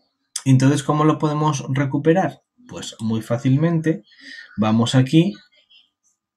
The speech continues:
y vamos a mi perfil. Este es mi perfil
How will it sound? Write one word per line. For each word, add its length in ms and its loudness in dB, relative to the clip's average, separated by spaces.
y 120 8
vamos 460 6
a 360 0
mi 380 4
perfil. 540 -2
Este 480 4
es 320 2
mi 200 0
perfil 600 2